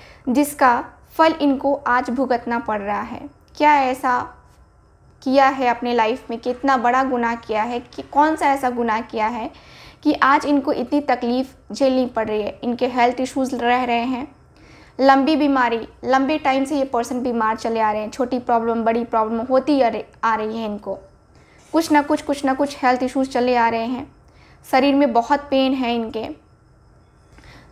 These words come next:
थकान ज़्यादा महसूस हो रही है आपके पार्टनर को। आपके पार्टनर सोच रहे हैं कि क्या हो रहा है ये मेरे साथ, ना रिलेशनशिप अच्छा है, ना मैं खुद अच्छा हूँ, ना मेरे हेल्थ इश्यूज अच्छे हैं, ना फाइनेंस अच्छा है, क्या करूँ?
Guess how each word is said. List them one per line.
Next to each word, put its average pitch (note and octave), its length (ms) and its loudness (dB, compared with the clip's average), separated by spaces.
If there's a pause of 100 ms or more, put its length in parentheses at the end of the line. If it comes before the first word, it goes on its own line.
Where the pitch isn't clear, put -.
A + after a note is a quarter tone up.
थकान C#4 380 4
ज़्यादा C4+ 240 2
महसूस C4+ 520 -2
हो C4+ 100 2
रही B3 160 2
है A#3+ 60 2
आपके G#3+ 280 0
पार्टनर A3 420 -2
को। - 180 -10 (520)
आपके C4 340 0
पार्टनर D#4 360 2
सोच D4+ 320 -2
रहे D4+ 100 2
हैं D4 80 0
कि D4 100 -4
क्या C#4 260 0
हो C#4 260 -2
रहा B3+ 140 2
है A#3 100 0
ये G#3+ 80 -2
मेरे G#3+ 220 -4
साथ, - 240 -8 (760)
ना B3+ 120 4
रिलेशनशिप C4 680 0
अच्छा C#4 260 -2
है, C4+ 520 -4
ना B3 160 0
मैं A#3+ 240 0
खुद C4 160 -2
अच्छा B3+ 280 -2
हूँ, B3+ 140 0
ना A#3 120 -2
मेरे A3+ 200 0
हेल्थ B3 260 -2
इश्यूज B3 320 -4
अच्छे A#3 240 -4
हैं, A#3+ 60 -2
ना A3 120 -2
फाइनेंस A3+ 500 -4
अच्छा B3 280 -4
है, A#3 240 0 (500)
क्या D#4 180 6
करूँ? C#4+ 320 0